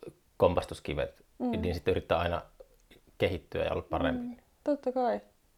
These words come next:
Speaker 2: Mut tavallaan tuntuu, että siitä on tullut itseisarvo sillä tavalla, että, että se on jotenkin niinku, että se eläminen itsessään ei ole enää se juttu,
Speaker 1: Mm.
Speaker 2: vaan se, että kuinka tehokkaasti sä käytät sun ajan aikas ihmisenä täällä maapallolla ollaksesi mahdollisimman hyvä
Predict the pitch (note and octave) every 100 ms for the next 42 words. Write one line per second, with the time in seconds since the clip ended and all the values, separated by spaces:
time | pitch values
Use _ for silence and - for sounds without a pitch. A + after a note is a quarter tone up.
0 | _ A3+ A3+ A#3 A3+ A3+ A3 A3 G#3+ A#3
1 | G#3+ G#3 A3 A3 A3+ - F#3+ F#3 F#3+ G#3
2 | G3+ F#3 F3 - E3+ - - - - _
3 | - _ _ - - - F3+ F3 G3 F#3
4 | F#3+ F#3+ - - - - - - _ _
5 | _ _ _ _ _ _ - - A3 A3+
6 | A#3+ A3+ G3 F#3+ F#3+ G#3 G3 F#3 - G#3
7 | - - - - - - A3 C#3+ - -
8 | _ - A3+ A3+ - - - - _ -
9 | G#2 E2+ - G3+ F#3+ F#3+ G3+ F#3 F#3 -
10 | G3 - B3+ A3+ F#3+ G3+ G#3 F#3+ F#3 -
11 | - F#3+ F#3+ F#3 F#3 F3+ - F#3+ F#3+ G3
12 | F3+ G3 F#3 F3+ - G3 F3 F3+ F3 E3
13 | E3+ F3 F3+ F3+ F3+ E3+ F3 F3 E3+ F3
14 | F3 G3 F3+ F3+ F3+ F3 E3 E3+ E3+ F3
15 | E3